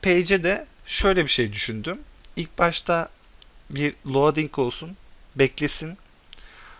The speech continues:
Ardından total page diye bir state uydurdum bu arada arkadaşlar. Bunu neden yaptığımı da anlatacağım.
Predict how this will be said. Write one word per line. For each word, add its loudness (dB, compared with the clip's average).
Ardından 2
total -2
page -2
diye 0
bir -6
state -2
uydurdum -4
bu 0
arada 0
arkadaşlar. -2
Bunu -4
neden 2
yaptığımı -4
da 0
anlatacağım. -6